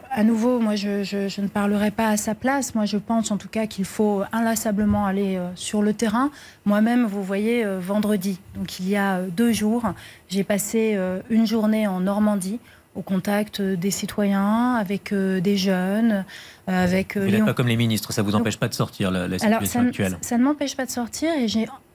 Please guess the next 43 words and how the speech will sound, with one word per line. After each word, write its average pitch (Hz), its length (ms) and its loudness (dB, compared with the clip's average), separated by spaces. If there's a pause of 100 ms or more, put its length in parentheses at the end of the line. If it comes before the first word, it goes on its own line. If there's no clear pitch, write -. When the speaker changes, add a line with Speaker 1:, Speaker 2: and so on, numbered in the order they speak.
(120)
Speaker 1:
j'ai 233 140 -2
envie 233 200 2
de 214 60 0
vous 240 120 2
dire, 254 400 0 (180)
raison 262 300 2
de 247 40 2
plus 262 460 -2
en 196 80 -6
fait. 196 260 -6 (140)
En 240 140 2
ce - 140 -6
moment, 240 380 2 (360)
je 220 100 -4
crois 247 240 -2
que 214 460 0 (280)
il 214 140 4
faut 240 340 0 (520)
inlassablement 226 800 0 (260)
aller 226 200 2
sur 220 180 -4
le 214 80 -2
terrain, 214 300 -2 (280)
dialoguer, 226 560 2 (400)
essayer 226 340 2
de, 214 300 0
de 226 100 -6
comprendre, 262 800 0 (260)
parce - 260 -4
que, - 100 -2
euh, 233 500 0
on 214 80 4
nous 233 140 4
dit 226 140 0
beaucoup 240 300 -2
de - 60 -6
choses 214 460 -2 (180)
quand - 240 -4
on, 196 300 2
euh, 202 200 0
est 208 120 6
en 208 100 2
déplacement. 214 640 0